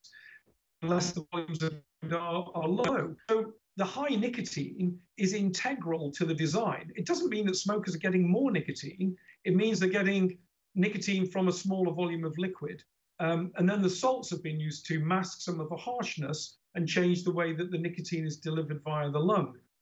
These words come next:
So there's a winning formula built into these products. And I, I, you know, I accept that's uncomfortable for some of the vape shop, uh, and the, you know, the, the vape manufacturers. But Juul has been spectacularly successful with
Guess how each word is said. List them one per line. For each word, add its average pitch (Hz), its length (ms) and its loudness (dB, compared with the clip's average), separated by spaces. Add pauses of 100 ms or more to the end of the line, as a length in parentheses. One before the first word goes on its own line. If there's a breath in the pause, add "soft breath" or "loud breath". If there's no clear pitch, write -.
(400 loud breath)
So 226 460 2 (180)
there's 208 160 2
a 254 100 0
winning 247 460 0
formula 196 680 0
built 151 300 -2
into 143 240 -4
these 135 220 -14
products. 139 540 -8
And 180 100 0
I, 185 180 4
I, 196 80 -2
you 208 180 -4
know, 180 100 2
I 175 100 2
accept 262 480 -8 (400)
that's 202 240 0
uncomfortable 185 720 0
for - 60 -6
some 160 220 -2
of 147 60 -2
the 143 80 -2
vape 180 260 2
shop, 156 400 0 (140)
uh, 147 300 -2
and 147 120 -2
the, 147 140 -2 (100)
you 175 100 0
know, 156 120 4
the, 143 200 0 (120)
the 147 160 2
vape 175 280 2
manufacturers. 151 840 0 (540 soft breath)
But 190 180 4
Juul 247 500 2
has 160 140 0
been 208 380 0
spectacularly 208 1000 -2
successful 180 840 -4
with 156 180 -2